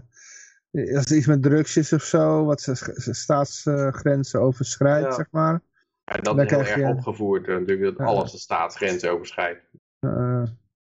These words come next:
Speaker 1: ja, als de inbreker vanuit, eh, Nebraska kwam en die, die ging in, eh, Ohio inbreken, dan komt de F B I erbij.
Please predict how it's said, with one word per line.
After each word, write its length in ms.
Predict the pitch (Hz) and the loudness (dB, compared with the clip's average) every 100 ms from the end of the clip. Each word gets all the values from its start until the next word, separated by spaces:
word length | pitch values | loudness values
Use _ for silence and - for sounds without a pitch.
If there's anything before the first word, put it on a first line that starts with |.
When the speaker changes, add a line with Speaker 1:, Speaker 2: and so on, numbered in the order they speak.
| _ | _
Speaker 1:
ja, 120 | 147 | 2
als 120 | 147 | 4
de 100 | 175 | 2
inbreker 920 | - 180 185 175 180 180 170 180 180 175 | 2 4 4 4 4 2 2 2 2 0
vanuit, 640 | - 170 160 156 151 - | 0 0 2 2 0 -4
eh, 480 | 127 147 143 143 139 131 _ _ _ | -2 2 4 2 0 -4 _ _ _
Nebraska 760 | - 143 135 139 170 - - 180 | 0 2 4 4 2 0 0 0
kwam 600 | - - 160 170 196 196 | 0 0 2 4 4 2
en 220 | 160 151 | 2 2
die, 340 | 147 143 139 139 | 4 2 2 2
die 140 | 143 | 0
ging 320 | - 156 156 | 2 2 4
in, 180 | 151 139 | 4 4
eh, 180 | 135 131 | 4 4
Ohio 680 | 135 131 143 170 160 135 123 | 4 4 4 4 4 4 2
inbreken, 840 | 127 160 160 165 165 170 233 254 _ _ _ _ | 2 2 4 4 2 0 -2 -4 _ _ _ _
dan 220 | 123 143 | 0 2
komt 160 | 147 147 | 2 2
de 140 | 147 | 2
F 40 | 120 | 4
B 60 | |
I 40 | 147 | 4
erbij. 600 | 135 131 120 113 110 107 | 6 4 2 2 0 0